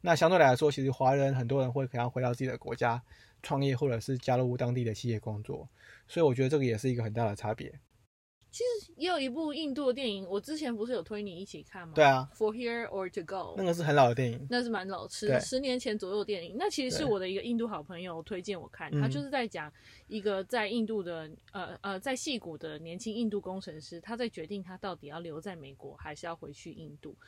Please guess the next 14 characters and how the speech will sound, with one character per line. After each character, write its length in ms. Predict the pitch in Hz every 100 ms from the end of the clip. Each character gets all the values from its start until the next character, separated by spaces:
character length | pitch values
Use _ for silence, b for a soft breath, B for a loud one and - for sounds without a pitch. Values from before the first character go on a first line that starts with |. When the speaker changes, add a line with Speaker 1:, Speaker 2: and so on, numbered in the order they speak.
| b -
Speaker 2:
如 100 | 311
果 40 |
大 220 | 269 277
家， 180 | 247 247 b b -
其 160 | -
实 100 | 359 392 -
他 200 | - 330
跟 340 | 330 330 339 339
所 320 | - 214 226
有 580 | 254 170 156 98 85 202 _
住 240 | - 269 208
在 540 | 240 208 175 160 175 _ _ _ _ _ _
矽 300 | - - 262
谷 400 | - 165 147 165